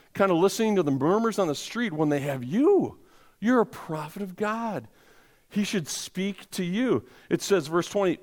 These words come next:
"Go to God's instruction and testimony. And if they do not speak according to his word, there will be no dawn for them." And so Ahaz sought advice from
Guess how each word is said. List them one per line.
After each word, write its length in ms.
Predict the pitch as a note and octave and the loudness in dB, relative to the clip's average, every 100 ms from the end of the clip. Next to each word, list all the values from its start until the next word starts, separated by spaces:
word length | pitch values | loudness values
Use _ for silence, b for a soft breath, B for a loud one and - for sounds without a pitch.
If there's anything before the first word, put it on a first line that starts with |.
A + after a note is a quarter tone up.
| - B2 | -10 -12
"Go 240 | - C3 E3 | -6 -4 -2
to 80 | F3 | -2
God's 380 | F3+ F3 F3+ | -2 -2 -2
instruction 840 | F#3+ - - F3+ G3+ - - G3 B2 - b b b b | -4 -6 -6 0 0 -2 -4 -2 -2 -8 b b b b
and 200 | F#3 - | 0 0
testimony. 1000 | - G3+ - - G#3 F#3 F3 D3+ A2+ F#2 b b b - | -4 -4 -4 -2 2 4 4 2 -2 -6 b b b 0
And 160 | F#3 F3 | 2 4
if 160 | F#3 | 2
they 200 | F3 D3+ | 2 2
do 280 | A#2+ A2 D3+ | 0 0 2
not 240 | D3 C3 | 4 0
speak 320 | - - C3 B2 | -2 -6 -4 -4
according 420 | - - A#2+ G#2+ | -8 0 0 -2
to 160 | - | -6
his 180 | A2 G2 | -6 -6
word, 720 | A#2 C#3 A3 B3 G3 C#3+ F#3+ A3+ b b b b b | -8 -2 2 4 4 4 0 -4 b b b b b
there 160 | - D3+ | -2 0
will 160 | E3 E3 | 2 0
be 220 | E3+ F#3 | 0 0
no 220 | F#3+ F3+ | 2 0
dawn 480 | C3+ D#3+ D#3+ D#3 D3+ | 0 0 2 2 -2
for 300 | - D3+ D#3+ | -4 -4 -2
them." 220 | C3+ A#2 - - b b b b b | -6 -14 -18 -20 b b b b b
And 100 | C3 | -8
so 180 | - D#3 | -2 -2
Ahaz 420 | - E3 D#3 D3+ | 2 0 2 0
sought 520 | - - - D#3 D#3 D3+ | -2 -6 0 2 2 -2
advice 400 | C3 D3+ A2+ - | 0 0 0 -4
from 460 | - D3 F#3 A#3 | 0 2 2 0